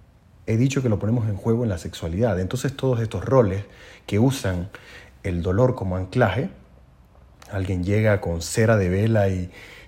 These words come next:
marca tu espalda, y esto no solo es la sensación en la espalda, es que alguien lo hace y te mira mientras lo hace y se miran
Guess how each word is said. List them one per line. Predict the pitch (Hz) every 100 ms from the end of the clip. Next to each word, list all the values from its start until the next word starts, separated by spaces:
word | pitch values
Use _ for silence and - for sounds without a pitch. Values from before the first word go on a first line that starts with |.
| _ - -
marca | 98 101 135 131 117 98 85 78 - - - - -
tu | 95
espalda, | 82 - 104 101 92 87 98 - - - -
y | 95 107
esto | - - 117 107 90 78 -
no | 98 90
solo | - 143 196
es | 113
la | 98
sensación | - 92 87 - 87
en | 82 80
la |
espalda, | 82 - 190 180 107
es | - -
que | 90
alguien | 87 90 90
lo | 78 92
hace | 151 - - 135 -
y | -
te | 98 82
mira | 87 101 92
mientras | 92 85 90 -
lo | 78 82
hace | 117 131 156 151
y | -
se | - 71
miran | 87 113 139 156